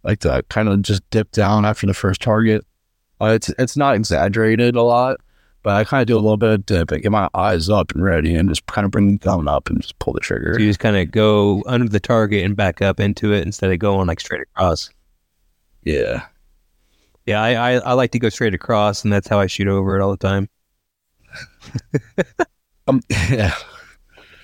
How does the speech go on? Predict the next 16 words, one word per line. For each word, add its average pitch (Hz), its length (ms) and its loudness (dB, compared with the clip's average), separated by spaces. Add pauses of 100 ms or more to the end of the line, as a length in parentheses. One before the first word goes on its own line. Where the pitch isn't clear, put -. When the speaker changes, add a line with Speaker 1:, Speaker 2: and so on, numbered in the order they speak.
(400)
Speaker 2:
Um, 123 640 2 (180)
do 127 80 -8
you 135 60 0
wanna 175 160 2
give 160 140 0
a 147 40 2
little 151 200 2
bit 151 160 2
of 127 100 0
a 120 40 2
recap 131 880 0
of 120 340 0
the 110 160 2
twenty 120 320 -2
twenty-three 120 500 0
season? 123 640 2